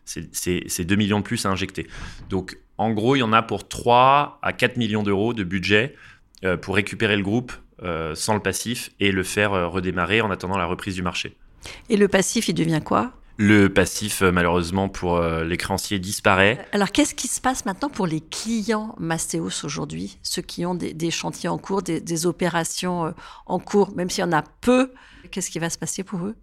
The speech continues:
Speaker 1: Alors, les, les clients en transaction, il n'y a pas de problème, hein, ils sont chez le notaire et ils, ils, ils vont devenir propriétaires. Les clients en gestion, euh, continuent, euh,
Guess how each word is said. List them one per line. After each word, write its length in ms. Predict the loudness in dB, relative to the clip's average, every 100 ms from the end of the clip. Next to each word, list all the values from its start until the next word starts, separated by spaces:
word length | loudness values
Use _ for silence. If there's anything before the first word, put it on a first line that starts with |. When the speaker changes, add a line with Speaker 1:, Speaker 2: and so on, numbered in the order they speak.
| -20 -6
Speaker 1:
Alors, 240 | 2 6
les, 240 | 8 6 4
les 180 | 4 4
clients 340 | 2 2 4
en 240 | 6 4 2
transaction, 580 | 0 2 2 2 0
il 40 | 0
n'y 60 |
a 40 | 0
pas 120 | 0
de 200 | 0 -4
problème, 480 | -4 -2 4 4 4
hein, 200 | 2 0
ils 80 | -2
sont 200 | -6 -8
chez 160 | -8 -8
le 60 |
notaire 440 | -8 -4 -2 0 0
et 200 | -2 -6
ils, 200 | -10 -12
ils, 200 | -10 -10 -8
ils 140 | -8
vont 180 | -6 -4
devenir 300 | -4 -2 -4
propriétaires. 680 | -4 -6 -4 0 2 4 4
Les 100 | 2
clients 260 | -2 -2
en 80 | 0
gestion, 500 | -2 -4 -2 0 0 -4 -20 -20 -18 -6
euh, 100 | -4
continuent, 640 | -2 -2 0 0 2 4 4
euh, 220 | 2